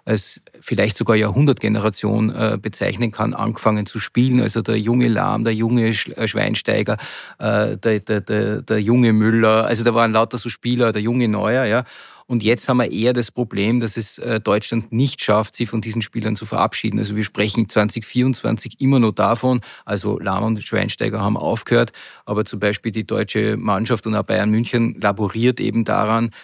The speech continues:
dass man es zum Beispiel nicht schafft, endlich Müller und Neuer in Pension zu schicken, ja,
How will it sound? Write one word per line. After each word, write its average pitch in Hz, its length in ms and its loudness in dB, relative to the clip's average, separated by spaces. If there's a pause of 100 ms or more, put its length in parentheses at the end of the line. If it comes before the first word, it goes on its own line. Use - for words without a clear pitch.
dass 101 160 -8
man 117 60 0
es 101 100 -4
zum 110 120 -4
Beispiel 104 280 -2
nicht 101 200 0
schafft, 110 300 -2
endlich 104 460 -4
Müller 110 320 2
und 110 200 -2
Neuer 104 280 2
in 110 140 0
Pension 107 400 0
zu - 100 -10
schicken, - 380 0
ja, 107 180 2